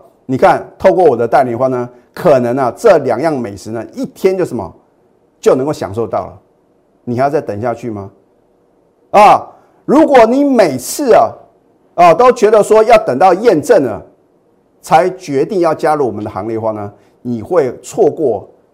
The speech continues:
很多赚大钱的机会啊！你不要说：“老师啊，我要等解套呢再加入你的行列。”不要等解套了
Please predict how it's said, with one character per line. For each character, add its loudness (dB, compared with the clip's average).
很 -10
多 -4
赚 -6
大 -4
钱 -12
的 -12
机 -16
会 -8
啊！ 0
你 -10
不 -2
要 4
说 0
：“老 0
师 -6
啊， 4
我 0
要 0
等 -4
解 -8
套 -2
呢 -6
再 -6
加 -4
入 -6
你 -10
的 -12
行 -12
列。” -8
不 -6
要 4
等 0
解 -4
套 -2
了 -2